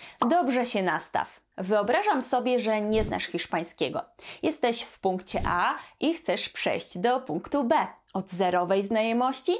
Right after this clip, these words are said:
do znajomości podstawowej. I to właśnie od pokonania takiego etapu powinieneś, powinnaś zacząć estudiante. Nie rzucać się od razu do litery C albo Z.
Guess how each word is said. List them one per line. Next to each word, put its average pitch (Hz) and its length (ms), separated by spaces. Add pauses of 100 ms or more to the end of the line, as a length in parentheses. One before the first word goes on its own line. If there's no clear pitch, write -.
(220)
do 220 180
znajomości 190 680
podstawowej. 302 960
I 240 140
to 226 180
właśnie 240 540
od 190 220
pokonania 190 640
takiego 277 680
etapu 190 540 (240)
powinieneś, 190 720
powinnaś 180 680
zacząć 220 680
estudiante. 175 840 (140)
Nie 214 240
rzucać 285 500
się 185 320
od 185 160
razu 214 340
do 175 120
litery 165 460
C - 200 (320)
albo 180 340
Z. 175 160